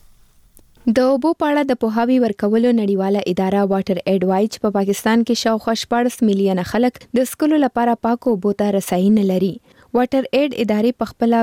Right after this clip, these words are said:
ویب پاڼه لیکلي دي چې پاکستان د نړۍ په هغو هیوادونو کې یو دی چرته چې د خلکو لپاره د څښلو د پاکو اوبو انتظام نشته او زیاتره خلک د ګنده اوبو څښلو له وجې له مختلفو بیماریو سره مخ کیږي. د ماحولیاتي چارو په عادل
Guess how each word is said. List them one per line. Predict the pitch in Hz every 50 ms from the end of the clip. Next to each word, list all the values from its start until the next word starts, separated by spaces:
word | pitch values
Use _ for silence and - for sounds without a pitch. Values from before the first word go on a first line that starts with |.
| 220
ویب | 214 202 202 - 202
پاڼه | 202 202 202
لیکلي | 196 196 - - 220 240 233
دي | 233 220
چې | - -
پاکستان | - 185 185 185 180 - - 208 214 214 220
د | 214 208
نړۍ | 202 196 202 208 214 -
په | - -
هغو | 220 240 262 269 247
هیوادونو | 247 226 220 214 208 233 233 240 240 -
کې | - 202 190 202
یو | 220 254 262 247
دی | 240 240 -
چرته | - 226 - 233 226
چې | - - 202
د | 202 -
خلکو | - 220 233 - 240 226
لپاره | 208 - - 196 202 214 208
د | 196 208 196 190
څښلو | - - - 247 240 233 220 190
د | 190 - -
پاکو | 214 226 226 - - 190 190
اوبو | 185 - 214 233 - 202
انتظام | 190 - 185 180 - 196 202 208 214 214
نشته | 226 - - - 262 262
او | 262 233 202
زیاتره | - 196 190 180 - - 208 208 208 196 -
خلک | - 226 233 247 - -
د | - - - - 220 226 208
ګنده | 240 247 247 285 294
اوبو | 294 269 269 269 269
څښلو | 262 - - - 247 240 226 220
له | 202 190 208
وجې | 208 - 233 220 214
له | 196
مختلفو | 190 - - - 208 214 233 - - 240 196 180
بیماریو | 190 190 185 185 185 190 185 -
سره | - 208 220 233 240 240
مخ | 240 - - -
کیږي. | 220 202 175 - 190 185 185 - _ _ - - 220 240
د | 254 269 277 277
ماحولیاتي | 277 277 277 294 277 285 285 - 320 320 - -
چارو | 277 262 254 247 240 _ - 254
په | 254 - -
عادل | 208 202 202 208 208